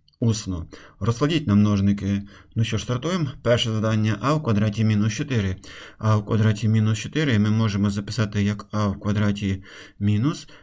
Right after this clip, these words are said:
чотири, це два в квадраті. Два помножити на два — це дорівнює. Різниця квадратів двох виразів дорівнює добутку різниці цих виразів, а мінус два,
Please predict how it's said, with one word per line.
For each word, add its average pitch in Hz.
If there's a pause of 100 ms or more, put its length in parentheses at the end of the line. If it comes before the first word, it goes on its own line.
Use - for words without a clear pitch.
(220)
чотири, 101
це 98
два 92
в 80
квадраті. 117 (460)
Два 101
помножити 107
на 120
два — 139
це 101
дорівнює. 107
Різниця 104
квадратів 101
двох 98
виразів 110
дорівнює 104
добутку 101 (220)
різниці 104
цих 113
виразів, 139 (360)
а 98
мінус 120
два, 135